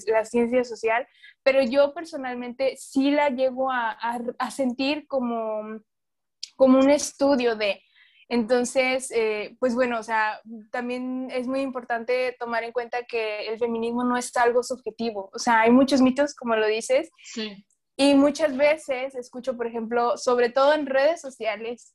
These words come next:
Speaker 1: veo mucha gente, muchas muchachas que ponen, "Si tu feminismo no incluye A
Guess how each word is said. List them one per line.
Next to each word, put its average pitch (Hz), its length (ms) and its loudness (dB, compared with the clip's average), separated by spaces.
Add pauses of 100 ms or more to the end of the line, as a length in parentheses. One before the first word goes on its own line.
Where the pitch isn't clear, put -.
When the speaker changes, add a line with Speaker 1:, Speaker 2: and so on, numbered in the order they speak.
Speaker 1:
veo 262 380 4
mucha 262 340 -2
gente, 233 500 -6
muchas 220 300 -4
muchachas 220 540 -4
que 190 140 -8
ponen, 196 340 -4 (560)
"Si 277 240 2
tu 302 100 4
feminismo 285 560 6
no 330 120 2
incluye 285 520 0
A 262 220 4